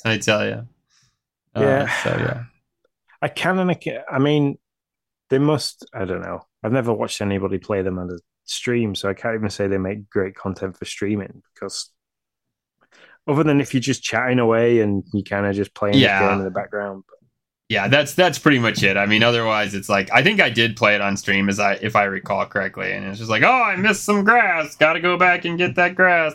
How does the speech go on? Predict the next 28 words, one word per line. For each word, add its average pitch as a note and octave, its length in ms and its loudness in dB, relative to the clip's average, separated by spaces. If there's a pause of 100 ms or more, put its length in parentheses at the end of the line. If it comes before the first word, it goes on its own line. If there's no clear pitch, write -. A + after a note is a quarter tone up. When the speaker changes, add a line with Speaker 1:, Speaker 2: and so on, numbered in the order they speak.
(100)
Speaker 1:
Oh, B3+ 300 4 (160)
I D3+ 320 4
cut G3+ 240 2
those F#3+ 240 2
flowers F#3 520 2
on D3 140 4
accident," D3 760 0
you C3+ 100 4
know, A2 240 0
so, A2 360 -2 (120)
Speaker 2:
Yeah, A2+ 140 4
Speaker 1:
yeah, - 180 2
Speaker 2:
and C3+ 100 4
that's C#3 180 2
Speaker 1:
I A2+ 40 0
Speaker 2:
the D#3+ 140 4
Speaker 1:
don't E3+ 80 4
Speaker 2:
other D#3+ 100 2
thing C3 240 0
that A#2+ 60 2
this A#2 120 0
is, C3 220 0
this B2 220 -2
is A#2 120 2
missing, A2 420 2
that, G2+ 120 0 (960)
like, G#2+ 340 -2
if, B2+ 240 -6